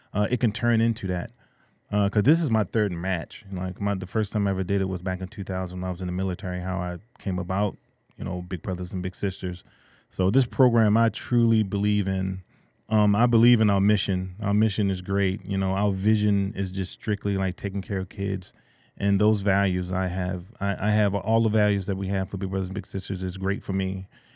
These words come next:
And, you know, not, not to turn this around from what we, you know, what we do with Big Brothers and Big Sisters, but just the conversation that we had,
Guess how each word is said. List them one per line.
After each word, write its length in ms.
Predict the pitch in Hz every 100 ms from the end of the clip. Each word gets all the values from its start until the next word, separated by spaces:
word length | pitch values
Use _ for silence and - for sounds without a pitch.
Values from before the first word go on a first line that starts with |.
| -
And, 240 | 101 98
you 60 | 104
know, 280 | 92 90 95 - _ _ -
not, 240 | 127 120
not 200 | 135 131
to 60 | 113
turn 280 | - 120 113
this 140 | 101
around 440 | 107 104 101 101 -
from 540 | - 101 95 92 98 _
what 220 | 110 107 87
we, 200 | 107 101
you 100 | 107
know, 160 | 98
what 220 | 95 104
we 140 | 101 107
do 180 | 104 95
with 140 | 92
Big 120 | 101
Brothers 200 | 95 92 95
and 80 |
Big 100 | 90 -
Sisters, 380 | 120 - 104
but 240 | 95 101 92 - _ _ -
just 160 | 113
the 80 | -
conversation 760 | - 113 107 101 110 107 110 104
that 140 | 101
we 160 | 101 98
had, 540 | 101 101 98 98